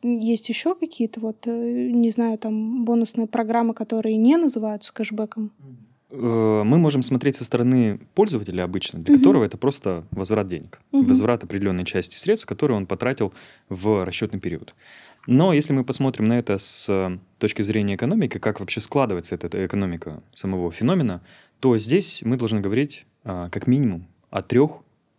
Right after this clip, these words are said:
Speaker 2: участвующих лицах. Первое — это, конечно, банк, который занимается эквайрингом карт. Второе — это торгово-сервисное предприятие, ну или, проще говоря,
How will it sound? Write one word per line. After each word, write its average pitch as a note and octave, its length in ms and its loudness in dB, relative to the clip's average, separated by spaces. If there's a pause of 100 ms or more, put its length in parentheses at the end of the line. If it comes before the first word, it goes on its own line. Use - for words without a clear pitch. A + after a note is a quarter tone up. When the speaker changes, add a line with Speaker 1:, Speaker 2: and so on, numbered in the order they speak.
Speaker 2:
участвующих A2 720 -6 (140)
лицах. G#2 420 -4 (600)
Первое — A#2+ 260 4
это, - 80 -16
конечно, F#2+ 340 -6
банк, G2 340 -6 (120)
который C3 360 -2
занимается A#2+ 460 0
эквайрингом G#2 600 -2
карт. - 320 -8 (500)
Второе — G#2+ 500 0
это E2 440 -8 (180)
торгово-сервисное F#2 720 -2
предприятие, C3+ 580 -4
ну F3 100 2
или, A2 120 0
проще G#2+ 340 -4
говоря, E2+ 300 -8